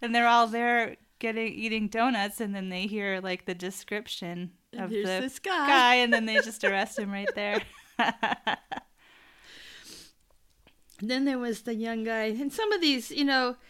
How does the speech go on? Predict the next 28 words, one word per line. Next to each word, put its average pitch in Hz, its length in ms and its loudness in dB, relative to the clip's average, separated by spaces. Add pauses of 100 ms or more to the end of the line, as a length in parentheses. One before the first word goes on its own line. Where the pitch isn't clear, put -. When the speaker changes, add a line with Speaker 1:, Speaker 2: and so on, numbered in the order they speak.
(420)
Speaker 2:
it, - 200 -6 (100)
it's 262 200 -4
their 214 280 -2
age, 170 560 -4
you 220 60 -8
know, 214 180 -6
they're 208 220 -6
eighteen 190 640 -8
or 175 260 -10 (240)
Speaker 1:
Yeah, 214 440 0
Speaker 2:
nineteen. 202 300 -4
Speaker 1:
they 262 100 2
don't 240 180 2
have 208 160 -2
Speaker 2:
They're 202 100 -10
Speaker 1:
full 202 200 -4
frontal 196 680 -6 (180)
lobe 190 240 -6
development 185 580 -6
yet. 190 260 -10
Speaker 2:
Yeah, 220 560 0
well, 233 160 -2
he 254 120 2
goes 339 280 0
into 226 340 -4
a, 208 240 -4 (440)
to 226 160 -6
a 196 260 -6